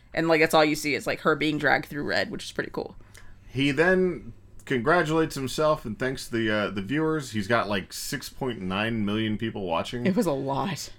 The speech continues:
Speaker 2: And then that's when the rest of the ghosts in the house come after him and try to kill him. And kill him, apparently. Weak signal is the last thing that we see on screen. And
Speaker 1: After we see
Speaker 2: then
Speaker 1: the ugly head that came out all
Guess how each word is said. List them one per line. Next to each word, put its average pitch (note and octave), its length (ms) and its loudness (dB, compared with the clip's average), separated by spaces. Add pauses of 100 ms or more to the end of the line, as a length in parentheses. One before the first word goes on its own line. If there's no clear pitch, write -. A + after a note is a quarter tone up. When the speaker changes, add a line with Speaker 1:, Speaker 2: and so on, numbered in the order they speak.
Speaker 2:
And G#2 200 2
then G2+ 960 0
that's G#2 260 2
when A2 140 0
the G2 80 0
rest F#2+ 180 0
of E2 80 -10
the F#2 60 -2
ghosts F#2 320 0
in - 80 -12
the D#2+ 80 -6
house E2 300 -6
come F2+ 180 -6
after D2+ 320 -8
him C#2 200 -14 (500)
and E2+ 160 -8
try D#2 120 -8
to C#2+ 60 -8
kill A#1+ 240 -10
him. - 180 -14
And F#2 200 -6
kill F#2+ 160 0
him, C#2 160 -10 (180)
apparently. B1+ 440 -8 (600)
Weak A2+ 220 2
signal G#2+ 400 0
is F2+ 60 -4
the F#2 80 -4
last F#2+ 260 0
thing F2+ 160 -8
that D#2 100 -10
we D2+ 80 -8
see E3 320 0
on C#3+ 160 2
screen. D3 440 -4
And - 120 0
Speaker 1:
After D4+ 300 10
we E4 80 8
see - 160 6
Speaker 2:
then F3+ 80 2
Speaker 1:
the - 60 0
ugly C4+ 340 4
head A#3+ 300 6
that G3+ 140 2
came B3+ 260 4
out A#3+ 180 6
all A3 520 6